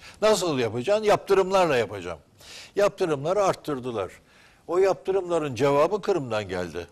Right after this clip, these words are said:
O da gene çok akıllı bir politikayla. Seçim yaptırdı vesaire, bütün dengeleri değiştirdi ve sonuçta orada Kırım kendisi istedi. Sözüm ona.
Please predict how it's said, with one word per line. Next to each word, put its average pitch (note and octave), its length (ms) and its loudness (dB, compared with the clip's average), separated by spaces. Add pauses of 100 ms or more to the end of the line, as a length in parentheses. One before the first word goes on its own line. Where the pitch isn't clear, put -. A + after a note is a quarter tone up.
O F#3 120 -2
da A#3 120 2
gene F3+ 260 -2
çok A#2+ 240 -8
akıllı A2 360 -6
bir G#2 100 -8
politikayla. F#2+ 720 -8 (580)
Seçim E3+ 440 -4
yaptırdı B2+ 480 -6
vesaire, C#3+ 640 -2
bütün D3+ 300 -6
dengeleri D3 540 -2
değiştirdi B2 560 -4
ve G#3 100 2
sonuçta E3 460 -6
orada C#3+ 500 0 (500)
Kırım A3+ 280 0
kendisi F3 500 -4
istedi. - 420 -8 (280)
Sözüm B2+ 380 -2
ona. E2+ 220 -4